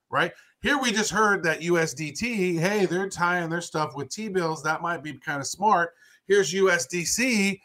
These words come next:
that's going, "Hey, the supply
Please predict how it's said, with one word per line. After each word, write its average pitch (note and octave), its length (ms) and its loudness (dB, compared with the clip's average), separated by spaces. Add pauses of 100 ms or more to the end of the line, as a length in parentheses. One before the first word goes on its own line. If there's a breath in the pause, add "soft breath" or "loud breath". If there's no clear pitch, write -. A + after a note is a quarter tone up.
(220 soft breath)
that's C#3+ 220 -2
going, D#3+ 400 4
"Hey, F#3 500 4 (200 soft breath)
the C3 80 -6
supply F3 760 4